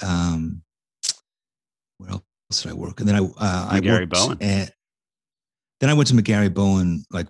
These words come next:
Speaker 1: when it was, like, I think I was, like, the fifteenth person. And I, that's where I ended up staying for eight or nine years. So most places I was at for eighteen months to two years, but
Speaker 2: That seems to be the
Speaker 1: McGarry
Speaker 2: average for,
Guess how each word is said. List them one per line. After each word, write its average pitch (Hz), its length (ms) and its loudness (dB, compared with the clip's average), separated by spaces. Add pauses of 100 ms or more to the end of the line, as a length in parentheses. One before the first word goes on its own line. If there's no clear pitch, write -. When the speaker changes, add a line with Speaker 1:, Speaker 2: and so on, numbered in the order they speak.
Speaker 1:
when 87 140 2
it 82 60 0
was, 78 180 -6
like, 80 140 -8 (720)
I 87 100 -6
think - 240 -6
I 82 40 -4
was, - 100 -8
like, 80 140 -12
the - 60 -18
fifteenth - 600 -10
person. - 560 -4 (520)
And 85 280 -2
I, 82 140 -4 (100)
that's 95 260 -2
where 87 100 0
I 78 60 -2
ended 80 180 -4
up 76 120 -10
staying 73 400 -4
for 71 300 -14
eight 80 140 -8
or - 60 -12
nine - 280 -8
years. - 280 -8
So - 220 2
most 190 260 2
places 127 300 0
I 101 80 2
was 98 220 0
at 98 220 -4
for 85 400 -8 (480)
eighteen 95 380 -2
months 92 280 0
to - 100 -6
two 90 160 -2
years, 92 540 -2 (500)
but 87 200 -4 (440)
Speaker 2:
That 98 140 -4
seems 123 260 -2
to - 60 -8
be 104 120 0
the 123 120 2
Speaker 1:
McGarry 110 140 2
Speaker 2:
average 76 540 -6 (200)
for, 82 200 -6